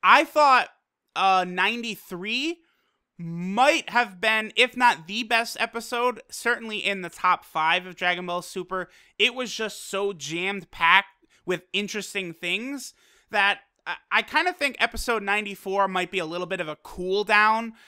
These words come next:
I, I can't imagine we'd get an episode on that level again. There was just too many things working for it. Uh, f-, seeing Kale transform for the first time, you know, Goku and Frieza's reunion, so to say. So I,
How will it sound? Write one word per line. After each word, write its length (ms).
I, 160
I 120
can't 340
imagine 500
we'd 160
get 160
an 100
episode 460
on 280
that 260
level 280
again. 420
There 160
was 100
just 180
too 200
many 220
things 400
working 420
for 280
it. 140
Uh, 280
f-, 280
seeing 480
Kale 400
transform 560
for 120
the 80
first 340
time, 360
you 100
know, 160
Goku 460
and 100
Frieza's 680
reunion, 800
so 240
to 80
say. 440
So 280
I, 140